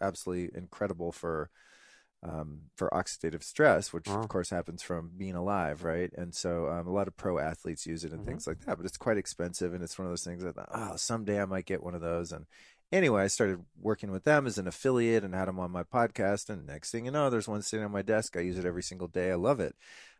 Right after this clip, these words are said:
Speaker 1: Uh, and then I had to scratch that off my vision board, and there's tons of things like that as well. Um, so that's just, you know, a, a shout out to the vision board power. But in the,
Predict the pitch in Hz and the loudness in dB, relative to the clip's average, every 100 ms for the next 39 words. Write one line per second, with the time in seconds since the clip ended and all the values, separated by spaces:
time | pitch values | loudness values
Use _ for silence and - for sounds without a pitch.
0 | - 90 90 85 113 120 123 123 131 120 | -4 0 0 0 2 2 6 6 6 4
1 | - 135 139 - 131 123 120 110 170 147 | 8 10 10 8 8 8 6 4 6 4
2 | 101 98 98 151 165 - - 202 277 143 | 4 4 6 4 2 0 0 2 4 2
3 | 123 113 98 92 92 90 98 87 - - | 2 0 -2 0 0 0 0 -2 -2 0
4 | 107 101 143 175 90 82 104 117 110 95 | 0 2 2 4 4 2 4 4 4 -4
5 | _ - - - - - - - - - | _ -20 -20 -20 -20 -20 -20 -14 6 12
6 | 147 120 107 - 131 135 - 131 - 135 | 12 12 8 8 10 10 6 2 2 0
7 | 110 101 - - 110 - 131 117 117 - | 2 0 -2 -8 0 4 6 8 6 4
8 | 127 107 143 135 113 110 98 117 110 104 | 0 4 4 4 6 4 6 8 8 8
9 | 113 - 127 135 123 113 104 | 6 4 0 4 4 4 4